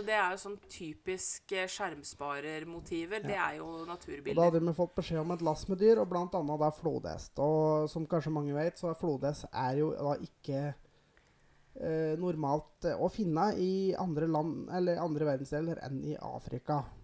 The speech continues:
Speaker 1: Nei.
Speaker 2: Men, eh,
Speaker 1: Nei.
Speaker 2: de var jo da i Colombia,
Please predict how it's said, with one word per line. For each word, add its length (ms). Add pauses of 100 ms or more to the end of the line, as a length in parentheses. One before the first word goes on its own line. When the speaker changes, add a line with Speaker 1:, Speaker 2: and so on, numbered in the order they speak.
(360)
Speaker 1:
Nei. 200 (440)
Speaker 2:
Men, 480 (1200)
eh, 60
Speaker 1:
Nei. 60
Speaker 2:
de 180
var 140
jo 100
da 180
i 60 (100)
Colombia, 520